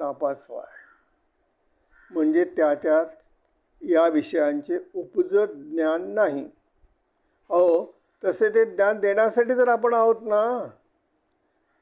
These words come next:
आता आपला प्रयत्न असा असावा की इतर विषयांचा पुरेसा अभ्यास होऊ शकत नसल्याने दिनू मागे पडू नये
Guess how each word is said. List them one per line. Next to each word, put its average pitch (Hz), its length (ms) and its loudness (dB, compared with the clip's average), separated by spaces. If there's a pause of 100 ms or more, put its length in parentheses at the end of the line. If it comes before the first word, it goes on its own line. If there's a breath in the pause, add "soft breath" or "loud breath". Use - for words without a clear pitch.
(120)
आता 185 280 4
आपला 185 260 0
प्रयत्न 180 360 -2
असा 165 320 0
असावा 156 480 2 (840)
की 359 100 0
इतर 208 380 -2
विषयांचा 185 600 0
पुरेसा 165 500 0
अभ्यास 156 420 -2
होऊ 151 300 -2
शकत 139 380 -12
नसल्याने 147 600 -6 (520)
दिनू 170 360 -2
मागे 156 380 0
पडू 175 300 0
नये 147 300 -4